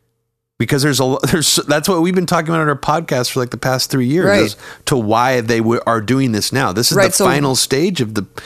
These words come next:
Speaker 1: propaganda
Speaker 2: Exactly,
Speaker 1: wave.
Speaker 2: exactly. And concocting this whole thing just surrounding Russia to bolster this thing about Russia, when really, if it does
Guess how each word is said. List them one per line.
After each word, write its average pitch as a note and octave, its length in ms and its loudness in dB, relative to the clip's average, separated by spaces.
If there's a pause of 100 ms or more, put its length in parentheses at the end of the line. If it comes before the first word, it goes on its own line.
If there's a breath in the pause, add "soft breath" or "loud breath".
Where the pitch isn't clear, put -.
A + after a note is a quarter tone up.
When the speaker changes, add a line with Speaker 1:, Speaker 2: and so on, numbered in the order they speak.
(180 loud breath)
Speaker 1:
propaganda A2 420 0
Speaker 2:
Exactly, D3+ 320 2
Speaker 1:
wave. A#2 180 -2
Speaker 2:
exactly. C3+ 420 -4
And C3+ 100 -4
concocting D#3 560 -4
this C3 100 -4
whole C#3 160 -4
thing C#3+ 200 -4
just C3+ 180 -6
surrounding C#3 420 -4
Russia C3 380 -6
to C3+ 160 -8
bolster C3 440 -6
this B2+ 220 -4
thing - 280 -8
about B2 180 -2
Russia, D3 320 0
when B2+ 160 -2
really, C#3 260 2
if B2+ 140 -4
it C3 120 -6
does C#3 360 0